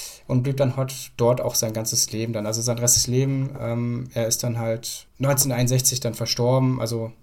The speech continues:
er wurde dann zweiundsiebzig Jahre alt. Ansonsten, ähm, das Vereinsheim, das blieb ja noch bis neunzehnhundertvierundsechzig, wenn ich richtig liege. Ähm, danach wurde ja das neue gebaut in der Clausewitzstraße.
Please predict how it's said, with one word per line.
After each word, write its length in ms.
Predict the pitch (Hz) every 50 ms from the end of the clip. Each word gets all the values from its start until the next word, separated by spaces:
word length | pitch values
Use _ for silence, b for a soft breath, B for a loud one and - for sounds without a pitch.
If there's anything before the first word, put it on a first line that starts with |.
| _ -
er 120 | 117 107
wurde 140 | 120 120 123
dann 220 | 120 123 113 113 113
zweiundsiebzig 580 | - - 107 113 117 120 - - - - -
Jahre 280 | 107 107 110 113 117 110
alt. 340 | 107 110 110 - - - b b b b b b b b b b b -
Ansonsten, 760 | 120 117 135 135 139 135 - - 147 143 143 139 135 139 -
ähm, 340 | 120 117 120 123 123 120 120
das 140 | 123 117 -
Vereinsheim, 480 | - 123 120 127 131 127 135 123 123 120
das 180 | 120 - -
blieb 200 | - 147 147 147
ja 120 | - 139 131
noch 220 | 127 127 123 -
bis 280 | - 127 123 - - 127
neunzehnhundertvierundsechzig, 2500 | 120 117 123 127 123 - 127 117 120 123 123 117 117 120 - - - - - - - _ _ - _ - - 117 120 123 123 117 - - - - - 139 131 127 117 120 - 165 156 - - - 175 - - -
wenn 80 | 151 156
ich 160 | 147 - -
richtig 320 | 143 - 170 156 - -
liege. 420 | 156 156 156 160 156 160 156 156 151
Ähm, 680 | - 123 127 127 131 131 131 131 131 135 131 131 131 127
danach 320 | - 120 123 127 127 -
wurde 140 | - 143 139
ja 80 | 131 131
das 180 | 123 - -
neue 240 | - 123 123 139 139
gebaut 320 | 135 131 135 131 131 131 131
in 80 | 123
der 120 | 120 117 117
Clausewitzstraße. 1120 | - - - 123 127 147 143 135 110 110 117 - - - 120 110 101 123 135 - - 135